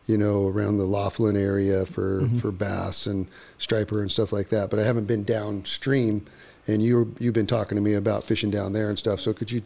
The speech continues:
Speaker 1: talk a little
Speaker 2: Yeah,
Speaker 1: bit about that?
Speaker 2: it's, I mean, it is just a endless maze of fishing down there, <clears throat> and a bunch of different stuff, from canals for doing carp and bass fishing where you don't even need a f-, a boat to go do it, to some of these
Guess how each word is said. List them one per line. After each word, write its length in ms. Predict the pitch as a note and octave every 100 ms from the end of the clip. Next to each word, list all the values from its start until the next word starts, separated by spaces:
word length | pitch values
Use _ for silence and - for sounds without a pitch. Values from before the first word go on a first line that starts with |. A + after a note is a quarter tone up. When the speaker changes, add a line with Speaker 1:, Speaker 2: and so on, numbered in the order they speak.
| -
Speaker 1:
talk 220 | A#2+ -
a 40 |
little 200 | G#2+ F#3
Speaker 2:
Yeah, 120 | C#4+
Speaker 1:
bit 80 | A#2
about 200 | - -
that? 140 | B2 C3+
Speaker 2:
it's, 380 | - - - - -
I 80 | C3
mean, 220 | D3+ D#3
it 140 | D#3+ F3
is 160 | E3+
just 300 | C3+ E3+ E3+
a 460 | D3+ C3+ B2 A#2 A2+ - - _ _ _ _ _ - - -
endless 460 | E3 E3+ E3 D3+ C#3+
maze 600 | C#3 C#3+ C#3 C#3+ C3 C3
of 120 | A2+
fishing 460 | - A#2+ - A2+
down 280 | G#2+ G2+ G#2
there, 220 | G#2 F2+ - -
<clears throat> 180 | - -
and 120 | C#3+
a 40 | C3+
bunch 300 | D3 D#3 D3
of 80 | B2+
different 320 | C3+ C3+ A#2
stuff, 380 | - A2+ A2 -
from 200 | A#2+ A#2
canals 760 | C#3+ C3+ C#3 C#3 C#3+ C#3+ C#3
for 100 | C#3
doing 260 | C3 B2 A#2
carp 420 | - C3 C3 C3
and 120 | B2
bass 320 | B2 B2 B2+ C3+
fishing 220 | B2+ C3
where 100 | A#2+
you 80 | A#2+
don't 180 | B2+
even 220 | B2+ B2+ B2
need 160 | B2+
a 40 | A#2
f-, 180 | - - - - - - -
a 60 | C3
boat 380 | A2+ B2 B2 -
to 80 | D#3
go 180 | C#3+ C#3+
do 240 | D3+ D3+
it, 320 | D#3 D3+ D3
to 480 | - C3 A#2+ A#2+ A2+ - - -
some 260 | - C3+
of 80 | C3+
these 520 | B2 B2 A#2+ G2+ -